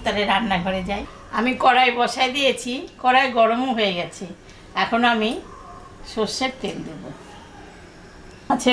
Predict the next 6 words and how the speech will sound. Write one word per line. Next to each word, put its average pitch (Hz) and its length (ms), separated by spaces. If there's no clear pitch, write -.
লবণ 240 360
দিয়ে 233 220
দিলাম, 220 280
হলুদও 214 440
দিয়ে 180 240
দিলাম। 160 260